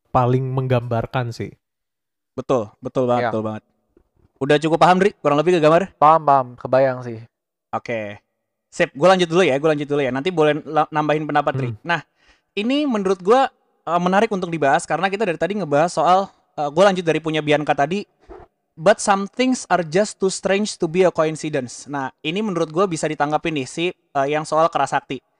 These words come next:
Speaker 2: Dan masih hot juga untuk dibahas. Percaya nggak percaya, gue nggak hitam putih gitu sih. Lebih,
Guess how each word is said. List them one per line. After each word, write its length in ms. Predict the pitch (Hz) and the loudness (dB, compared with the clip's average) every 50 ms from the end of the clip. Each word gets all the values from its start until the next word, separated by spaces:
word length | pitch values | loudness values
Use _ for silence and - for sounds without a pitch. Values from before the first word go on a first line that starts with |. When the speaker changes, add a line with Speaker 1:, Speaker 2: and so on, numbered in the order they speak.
| _ _ _ _ _ | _ _ _ _ _
Speaker 2:
Dan 200 | _ - 160 180 | _ 0 0 0
masih 220 | 196 190 180 - 214 | 2 2 0 0 0
hot 160 | 165 190 185 | 2 2 2
juga 200 | 170 180 190 214 | 2 2 2 2
untuk 140 | 202 180 175 | 2 2 0
dibahas. 480 | 156 147 143 135 127 127 113 - - - - _ _ _ - _ _ | -4 -2 -2 -2 -2 -4 -6 -8 -12 -20 -20 _ _ _ -20 _ _
Percaya 280 | - 202 190 - 247 285 | -6 -4 0 2 2 2
nggak 180 | 294 240 185 175 | 4 2 0 0
percaya, 400 | 175 - - 165 160 170 160 - - _ _ _ _ _ _ | -2 -4 -2 -2 0 0 0 -2 -2 _ _ _ _ _ _
gue 400 | 151 143 156 165 170 190 214 240 262 269 - _ _ _ _ _ _ | -14 -8 -4 0 2 4 4 4 2 0 -4 _ _ _ _ _ _
nggak 240 | - 175 160 170 170 | -8 0 2 2 2
hitam 220 | 170 170 - 180 180 | 2 0 -4 -4 -4
putih 300 | - 190 185 - 185 175 | -4 -6 -6 -4 -6 -4
gitu 160 | 165 175 214 | -2 0 -2
sih. 180 | 208 - 151 143 | -2 -2 -4 -8
Lebih, 380 | 151 160 156 147 160 165 156 | -4 -6 -6 -4 -4 -8 -8